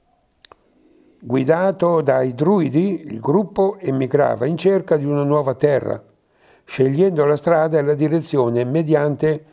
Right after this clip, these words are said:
auspici che i sacerdoti leggevano nel volo degli uccelli. Fu così che Belloveso, che significa "egli può uccidere",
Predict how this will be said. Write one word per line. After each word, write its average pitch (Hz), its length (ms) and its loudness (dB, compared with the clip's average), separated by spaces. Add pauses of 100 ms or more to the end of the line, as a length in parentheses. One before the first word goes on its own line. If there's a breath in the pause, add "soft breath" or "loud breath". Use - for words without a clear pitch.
(520 soft breath)
auspici 180 680 -4
che 170 140 -2
i 135 160 -2
sacerdoti 143 800 -2
leggevano 135 760 0
nel 135 200 0
volo 123 320 0
degli 120 240 -2
uccelli. 117 680 -4 (1200 soft breath)
Fu - 220 -6
così 143 440 -2
che - 440 -6
Belloveso, 131 1080 0 (720 soft breath)
che 104 120 -8
significa 107 680 -4 (160)
"egli 123 480 -4
può - 440 -2
uccidere", 113 640 -4